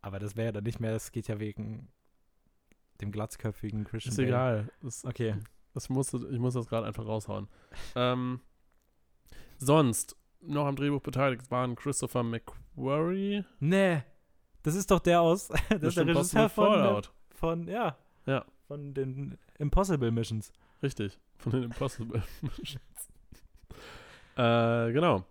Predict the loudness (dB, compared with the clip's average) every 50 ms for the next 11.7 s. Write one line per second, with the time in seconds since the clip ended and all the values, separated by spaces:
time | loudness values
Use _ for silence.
0 | -20 -20 -20 -20 -20 _ -2 2 2 2 2 2 0 2 2 4 4 6 4 4
1 | 2 0 -4 -2 -2 -2 0 0 0 0 0 0 0 0 2 0 0 -2 -2 -4
2 | -2 -4 -6 -6 -6 -6 -6 -6 -6 -6 -4 -4 -2 -2 0 0 -2 -2 -2 -4
3 | -4 -6 -10 -20 -20 _ _ _ _ _ _ _ _ _ _ -6 -4 -4 -2 -2
4 | -4 -4 -4 -4 -4 -4 -6 -6 -8 -14 -8 -8 -8 -8 -6 -6 -6 -6 -4 -4
5 | -4 -6 -6 -8 _ _ _ _ -20 _ _ _ _ _ _ _ _ _ _ -20
6 | -20 -20 -20 _ -6 -4 -2 -2 0 0 0 0 0 -2 -2 -4 -6 -10 _ _
7 | _ _ _ _ _ _ _ -8 -6 -2 0 0 0 0 0 0 2 2 2 0
8 | -4 -4 -2 0 0 2 0 0 -2 -6 -12 -10 -8 -8 -8 -8 -10 -10 -6 -6
9 | -6 -6 -6 -10 -8 -8 -8 -8 -8 -12 -12 _ -6 -4 -2 -2 -2 -2 0 0
10 | -2 -2 -2 -4 -6 -8 -6 -8 -6 -6 -6 -8 -4 -4 -2 -2 -2 -4 -6 -16
11 | _ -8 -8 -8 -6 -4 -4 -4 -2 -2 -2 -4 -4 -6